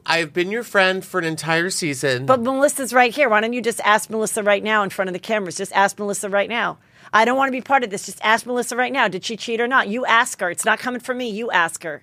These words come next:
Speaker 1: I can't
Speaker 2: Ask
Speaker 1: move
Speaker 2: her.
Speaker 1: my neck <laughs> that far
Speaker 2: Then
Speaker 1: left.
Speaker 2: Melissa comes over. What, what do you, what, what do you mean? Ask me what? What's going on?
Speaker 1: I don't wanna be involved in this,
Speaker 2: What's
Speaker 1: but I
Speaker 2: going
Speaker 1: just
Speaker 2: on?
Speaker 1: thought
Speaker 2: Just
Speaker 1: you
Speaker 2: fucking
Speaker 1: should know.
Speaker 2: say it. Just
Speaker 1: I
Speaker 2: say
Speaker 1: thought
Speaker 2: it.
Speaker 1: you should know.
Speaker 2: Just say it.
Speaker 1: I just repeat this. I thought you should know.
Speaker 2: Say what?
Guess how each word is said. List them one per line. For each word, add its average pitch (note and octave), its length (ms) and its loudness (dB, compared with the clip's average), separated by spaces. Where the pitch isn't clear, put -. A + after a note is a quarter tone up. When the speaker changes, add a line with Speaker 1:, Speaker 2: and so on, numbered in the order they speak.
Speaker 1:
I G#3+ 80 2
can't A#3+ 400 -6
Speaker 2:
Ask A#3+ 300 2
Speaker 1:
move A3 80 4
Speaker 2:
her. F#3+ 160 2
Speaker 1:
my A3 160 0
neck G3 500 -4
<laughs> - 520 -20
that E3+ 240 2
far E3+ 320 2
Speaker 2:
Then A3+ 160 4
Speaker 1:
left. C4+ 160 4
Speaker 2:
Melissa C4 240 2
comes G#3 260 -6
over. F#3 140 -2
What, G#3+ 240 0
what A3+ 80 -2
do B3 80 0
you, B3 80 -2
what, A#3 220 -4
what B3+ 100 0
do C4+ 40 -2
you C4 60 -6
mean? B3+ 220 -6
Ask G#3 240 0
me A#3 100 -2
what? A3+ 320 2
What's G3+ 160 -4
going A3+ 200 0
on? F3 340 2
Speaker 1:
I G3 100 2
don't A#3 160 2
wanna C4+ 160 0
be A#3+ 180 -4
involved F#3 420 -4
in F#3+ 140 -4
this, F#3 300 -4
Speaker 2:
What's A3 140 0
Speaker 1:
but - 20 2
I F3+ 60 4
Speaker 2:
going G3+ 100 2
Speaker 1:
just G#3 140 2
Speaker 2:
on? - 40 -2
Speaker 1:
thought B3+ 100 4
Speaker 2:
Just A3+ 120 -4
Speaker 1:
you C4+ 60 -4
Speaker 2:
fucking C#4 180 2
Speaker 1:
should C4+ 100 -2
know. G3 220 6
Speaker 2:
say - 80 0
it. - 100 -6
Just G#3 160 -4
Speaker 1:
I G3 40 4
Speaker 2:
say C4 120 4
Speaker 1:
thought G3+ 140 4
Speaker 2:
it. G3 60 -8
Speaker 1:
you B3+ 100 -6
should C#4+ 260 -6
know. C4+ 360 4
Speaker 2:
Just C#4+ 200 0
say D#4 320 4
it. - 60 -2
Speaker 1:
I F#3+ 60 2
just A3 260 -6
repeat C#4 400 -8
this. A#2 260 -8
I D#3+ 100 0
thought F#3+ 280 -2
you G#3+ 140 -6
should G#3+ 180 -8
know. F#3 320 -2
Speaker 2:
Say C#4 240 -2
what? C#4 260 0